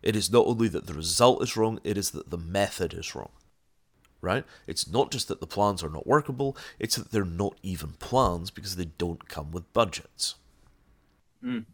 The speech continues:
Speaker 1: Right? Not just an error of result, an error of method.
Speaker 2: Mm-hmm.
Speaker 1: And this is what we're stuck in, right? We need a total ideological iconoclasm before we can begin to build new political ideologies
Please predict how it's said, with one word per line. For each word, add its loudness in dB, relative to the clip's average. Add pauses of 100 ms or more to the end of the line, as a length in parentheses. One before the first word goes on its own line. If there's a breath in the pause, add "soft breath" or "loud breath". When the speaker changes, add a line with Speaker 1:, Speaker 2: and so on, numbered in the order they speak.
(1400)
Speaker 1:
Right? -2 (240 soft breath)
Not 2
just 0
an 0
error 0
of -12
result, 0
an -8
error 0
of -6
method. -8 (480)
Speaker 2:
Mm-hmm. -8 (1000)
Speaker 1:
And 0
this 2
is 0
what -4
we're 0
stuck 0
in, -10 (560)
right? -4 (1400 soft breath)
We -2
need -2
a -4
total -2
ideological -2
iconoclasm -4 (380 loud breath)
before 2
we 0
can -6
begin -4
to -8
build -2
new -2
political -2
ideologies -2